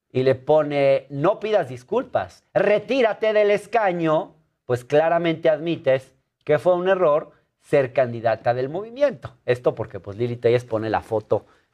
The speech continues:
de López Obrador diciendo que fue un error. Bueno, fue un error, pues entonces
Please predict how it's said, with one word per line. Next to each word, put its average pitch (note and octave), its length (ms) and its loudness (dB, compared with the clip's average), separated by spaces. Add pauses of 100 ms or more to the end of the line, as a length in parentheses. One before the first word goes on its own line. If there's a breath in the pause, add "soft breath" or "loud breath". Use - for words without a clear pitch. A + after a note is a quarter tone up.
de G#2+ 120 -2
López A2 340 0
Obrador G#2+ 380 2
diciendo A2 380 -8
que G#2 100 -10
fue A2+ 160 -8
un A#2 80 -4
error. E3+ 240 2
Bueno, C#3+ 240 0
fue B2+ 140 -4
un C3+ 100 0
error, D#3 480 2 (360 soft breath)
pues G#2+ 120 -8
entonces C3+ 540 0